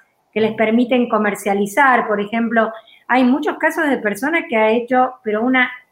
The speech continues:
pequeña fortuna a través de la venta en eBay o a través de la venta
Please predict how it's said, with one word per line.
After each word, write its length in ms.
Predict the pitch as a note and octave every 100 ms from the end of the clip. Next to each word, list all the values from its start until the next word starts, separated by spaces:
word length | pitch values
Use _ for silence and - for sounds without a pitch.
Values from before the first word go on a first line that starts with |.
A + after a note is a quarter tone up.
| _
pequeña 480 | A#3 A3+ C4+ D4 C#4+
fortuna 520 | A#3 G#3 A#3 B3 C#4 D4 - _ -
a 140 | A3
través 340 | A3+ G#3+ A#3+ B3+
de 80 |
la 160 | C4+ A3
venta 380 | A3+ A#3+ B3 A3+
en 100 | G#3
eBay 480 | G3+ C4 C4 A3 G#3+
o 60 |
a 80 | G#3
través 280 | G#3 G#3 A#3
de 100 | B3+
la 120 | A#3+
venta 460 | G#3+ A3+ A3+ A#3+